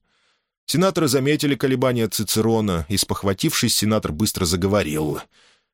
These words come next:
«Я забочусь лишь о благе Рима. Разве не так, Помпей?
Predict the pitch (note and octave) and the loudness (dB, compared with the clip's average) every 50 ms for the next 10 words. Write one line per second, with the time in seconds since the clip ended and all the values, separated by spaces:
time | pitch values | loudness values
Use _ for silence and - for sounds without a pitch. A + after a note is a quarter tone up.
0 | _ _ - - - E2+ G#2 B2+ C#3+ A#2+ D3+ D#3 C#3+ B2+ E3 F#3 F#3+ F3 - F#3 | _ _ -10 -4 -2 0 2 2 2 2 2 0 2 2 2 2 2 2 2 0
1 | F#3 - - F3+ F#3+ E3+ - E3 D#3+ D#3 D3 F3 F#3+ G3 F#3 D#3+ E3+ F#3 F3 F#3 | 0 0 2 2 2 2 2 2 2 2 2 2 4 2 2 0 0 0 0 0
2 | G3+ G#3 G#3 G3+ F#3+ E3+ D3 B2 G#2 D#2+ C#2+ C#2 - - A2 C#3 D#3 D3 A2+ A2+ | 0 0 0 0 2 2 0 0 0 -2 -4 -6 -4 0 2 2 2 2 0 0
3 | D3 D3+ D#3 D3 - - A3 G#3 - - - D#3 C#3+ B2 G#2 - A#2 E2 D#2+ D#2 | 0 0 0 2 2 2 0 0 0 -2 -2 0 0 0 0 0 0 0 0 -2
4 | D2+ - - | -6 -8 -12